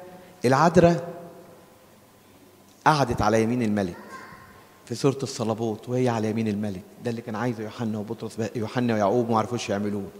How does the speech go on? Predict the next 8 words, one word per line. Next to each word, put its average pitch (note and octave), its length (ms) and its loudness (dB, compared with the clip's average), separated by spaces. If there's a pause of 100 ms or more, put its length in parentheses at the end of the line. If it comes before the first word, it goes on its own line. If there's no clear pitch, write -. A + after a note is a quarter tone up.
(840)
العذراء C#3 400 6
بصمتها C#3 540 4
وبخدمتها B2 680 2
و-، A2 200 2 (340)
وإن A#2+ 140 4
هي D3+ 120 6
بقت C3 260 4
عبدة، D3+ 360 6